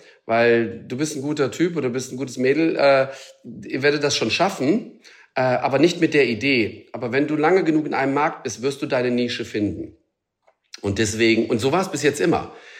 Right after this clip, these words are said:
dass dann, also es war noch nie der Fall eigentlich, dass eine Firma mit der Idee, mit der sie ganz ursprünglich zu mir gekommen ist, auch dann am Ende das große Geld gemacht hat, äh, sondern man muss da auch ein bisschen,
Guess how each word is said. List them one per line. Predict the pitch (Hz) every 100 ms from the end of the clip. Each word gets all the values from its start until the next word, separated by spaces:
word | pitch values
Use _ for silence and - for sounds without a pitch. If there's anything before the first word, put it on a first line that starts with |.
| -
dass | - 101
dann, | - 104 151 208 254 -
also | 131 127 - - _ -
es | -
war | 180 202
noch | 180
nie | 160 190 262
der | 233 214
Fall | - 170 139 131 -
eigentlich, | 123 127 135 147
dass | 147 131
eine | 127 120
Firma | 156 165 131
mit | 113 104
der | 165 170
Idee, | 127 139 147
mit | 131
der | 127
sie | 113
ganz | 110 185 233
ursprünglich | 160 147 - 135 117
zu | -
mir | 147
gekommen | 120 110 117 113
ist, | 117 - - - -
auch | 113
dann | 135 127
am | 113 107
Ende | 123 147 131
das | 123
große | - 117 127
Geld | 107 101 -
gemacht | 90 90 95
hat, | 107 - - - _
äh, | - 117 120 120
sondern | 113 123 123 123
man | 120
muss | 127 160
da | 170
auch | 139 131
ein | 139
bisschen, | 143 - 143 131